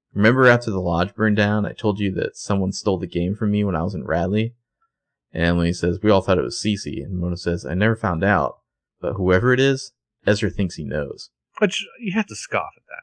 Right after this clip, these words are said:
Speaker 2: 'cause Ezra's a fucking idiot.
Speaker 1: Yeah.
Speaker 2: Speaking of which, at Ezra's place, he hands Arya a copy of his manuscript. Arya's like, "Thanks, but I think I'll wait until it's in the clearance bin or pulped."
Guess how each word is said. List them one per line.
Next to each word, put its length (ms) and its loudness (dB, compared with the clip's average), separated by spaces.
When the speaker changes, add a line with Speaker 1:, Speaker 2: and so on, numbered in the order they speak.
Speaker 2:
'cause 140 -6
Ezra's 220 0
a 60 -8
fucking 300 -10
idiot. 380 -20
Speaker 1:
Yeah. 160 -12
Speaker 2:
Speaking 220 2
of 40 4
which, 140 0
at 140 6
Ezra's 260 0
place, 380 -10
he 380 4
hands 240 2
Arya 240 6
a 40 2
copy 300 0
of 60 -2
his 140 -10
manuscript. 600 -10
Arya's 320 4
like, 140 0
"Thanks, 480 0
but 80 4
I 80 4
think 180 -2
I'll 140 4
wait 140 -4
until 160 -14
it's 100 -18
in 80 -20
the 60 -20
clearance 540 -10
bin 220 -12
or 120 -16
pulped." 260 -10